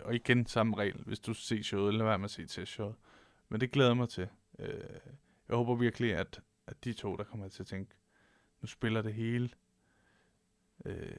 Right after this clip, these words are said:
og det er en, det er en fucking vild proces at skulle lave så lang tid og ville fortælle en historie og have noget på hjertet og sådan noget, men jeg tror, det bliver fucking godt, og jeg glæder mig helt vildt meget til at vise det, kan jeg mærke. Øhm,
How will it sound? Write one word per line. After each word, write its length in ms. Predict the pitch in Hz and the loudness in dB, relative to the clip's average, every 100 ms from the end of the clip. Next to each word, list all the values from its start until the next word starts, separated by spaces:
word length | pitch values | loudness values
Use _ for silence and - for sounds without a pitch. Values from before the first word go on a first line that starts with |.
| - - - - - | -14 -18 -20 -18 -12
og 100 | 107 | -8
det 20 | |
er 40 | 110 | -6
en, 140 | 107 _ | -8 _
det 60 | - | -12
er 40 | |
en 80 | 113 | -12
fucking 400 | - 151 147 127 | -4 -4 2 2
vild 120 | 127 - | 2 0
proces 540 | - 120 117 113 - | -4 -4 -2 -2 -4
at 60 | - | -10
skulle 240 | - 113 104 | -6 -2 0
lave 160 | 101 | 0
så 120 | 110 117 | -2 -4
lang 300 | 113 120 - | -2 -4 -4
tid 160 | 127 120 | -6 -4
og 100 | 113 | -6
ville 120 | 101 | -6
fortælle 400 | - - - 143 | -8 -6 -2 -2
en 60 | 123 | -2
historie 560 | 117 - 107 98 117 | -6 -4 -4 -2 -2
og 100 | 104 | -2
have 140 | 110 107 | -2 0
noget 260 | 110 127 | 2 2
på 140 | - 127 | 0 -4
hjertet 420 | 110 101 113 127 113 | 0 -2 -2 -4 -4
og 60 | 95 | -4
sådan 140 | 110 | -4
noget, 140 | 104 | -2
men 160 | 101 101 - - - - - - - _ _ _ _ _ _ _ _ _ - | -2 -4 -8 -20 -20 -20 -20 -20 -20 _ _ _ _ _ _ _ _ _ -14
jeg 80 | - | -6
tror, 140 | - | 0
det 80 | 113 | 0
bliver 120 | 107 | -2
fucking 260 | - 104 101 | -4 -4 -2
godt, 260 | 95 92 - - | -4 -4 -8 -14
og 60 | - | -10
jeg 100 | 101 | -2
glæder 180 | - 107 | 2 2
mig 120 | 107 | 2
helt 120 | 107 | 0
vildt 120 | 98 | -2
meget 280 | 87 82 98 | -4 -4 -6
til 120 | - | -4
at 180 | 104 98 | -4 -4
vise 260 | 104 110 - | -6 -6 -8
det, 80 | - - - | -12 -14 -12
kan 160 | - 95 | -6 -4
jeg 200 | 90 98 - - | -4 -8 -14 -14
mærke. 120 | 101 98 | -8 -6
Øhm, 540 | 98 95 98 - | -6 -8 -10 -12